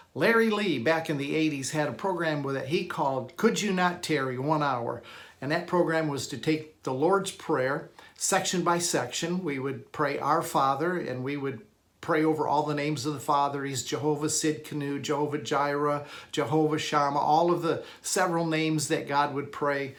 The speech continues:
Uh, he's our presence, our provider, our healer, and we would, would pray those <clears throat> as our, as our prayer.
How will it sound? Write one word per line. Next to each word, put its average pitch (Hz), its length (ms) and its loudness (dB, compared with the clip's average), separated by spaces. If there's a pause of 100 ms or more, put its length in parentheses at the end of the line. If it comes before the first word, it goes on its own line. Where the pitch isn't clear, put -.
(320)
Uh, 127 100 -4
he's 127 220 -4
our 131 80 0
presence, 160 520 0
our 123 120 -4
provider, 147 760 0
our 123 200 -4
healer, 156 540 0 (260)
and 139 180 -4
we 170 120 4
would, 156 320 0
would 156 240 0
pray 196 300 0
those 135 600 0
<clears throat> - 40 -20
as 170 640 0
our, 135 320 0 (380)
as 151 200 0
our 127 140 0
prayer. 135 440 0